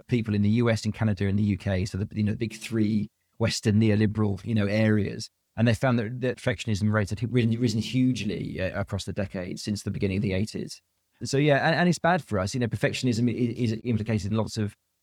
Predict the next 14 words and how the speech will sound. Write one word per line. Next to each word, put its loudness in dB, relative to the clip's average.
very 2
unfortunate, 2
you -6
know, 2
psychological 0
maladies, 2
including 0
self-harm, 2
anorexia, 2
body 2
dysmorphia, 0
uh, -4
steroid 2
abuse, -4